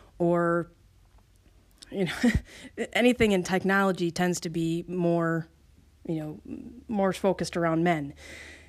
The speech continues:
Not as many women get into it. So was it, was it just that? Was it because I was female and working with a bunch of men and they didn't wanna listen? Was I lacking confidence? I felt confident, but maybe it wasn't coming through.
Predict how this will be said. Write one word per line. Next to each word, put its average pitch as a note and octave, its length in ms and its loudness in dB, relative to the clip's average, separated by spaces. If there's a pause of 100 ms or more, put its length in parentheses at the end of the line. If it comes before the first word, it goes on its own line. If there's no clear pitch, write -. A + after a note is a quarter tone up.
(200)
Not G3 320 4
as F3 100 0
many F3 180 4
women E3+ 280 2
get F3+ 100 0
into C4+ 320 2
it. - 140 -8
So G3 160 0
was G3 180 2
it, G3 160 -2
was F#3+ 160 2
it F#3+ 80 -4
just F#3 280 -2
that? F#3 280 -2
Was F#3 220 0
it F#3 260 0
because F3 320 0
I F3 80 4
was E3 160 0
female A#3 480 4
and F3 140 0
working F3+ 260 0
with E3 80 -2
a F3 60 -2
bunch E3 240 0
of E3 80 -2
men A3+ 260 6
and F#3 100 0
they F3 40 0
didn't E3+ 200 0
wanna E3 140 -4
listen? G3+ 400 2
Was E3+ 160 -2
I E3+ 120 0
lacking F3 500 0
confidence? A#3+ 500 0
I - 80 -6
felt - 320 2
confident, F3+ 520 -2 (380)
but - 300 4 (160)
maybe G3+ 320 4
it A3 100 2
wasn't G3+ 300 2
coming F#3 260 2
through. G#3 460 0